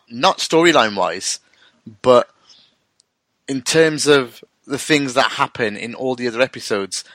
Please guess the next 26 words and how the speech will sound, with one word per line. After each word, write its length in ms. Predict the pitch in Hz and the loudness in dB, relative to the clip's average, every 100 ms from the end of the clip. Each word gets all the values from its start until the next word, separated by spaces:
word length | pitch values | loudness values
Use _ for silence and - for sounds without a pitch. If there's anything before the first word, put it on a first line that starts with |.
| _ | _
As 240 | - 135 147 | -2 0 0
you 80 | |
go 220 | 156 165 156 | 0 4 4
on, 180 | 143 | 2
you'll 120 | 120 123 | 0 -4
see 200 | - 123 | -6 -8
them 140 | 123 | -10
flash 360 | - 113 110 123 | -4 -2 0 -4
up 200 | 127 - - - _ | -6 -10 -20 -20 _
on 180 | 123 110 | -6 -4
news 260 | 113 123 | -2 -2
screens 540 | - 147 151 165 165 - - _ | -2 0 0 0 -4 -6 -10 _
or 160 | - 127 | 2 4
on 140 | 120 | 4
the 160 | 117 117 | 0 -6
internet 560 | 127 - 156 160 - - _ _ | -8 -6 -2 -2 -2 -12 _ _
well, 220 | 117 120 | -2 -2
so 140 | - 123 | 0 -2
if 60 | |
someone's 340 | - 143 147 - | 0 -2 -2 0
searching 680 | 147 143 139 151 147 143 131 | 4 4 4 2 2 2 0
and 220 | 120 113 | -2 -4
in, 180 | 113 117 | -10 -8
in 220 | 120 113 | -10 -2
one 140 | 131 | 0
episode 520 | 135 131 - 139 131 | 0 -2 0 2 2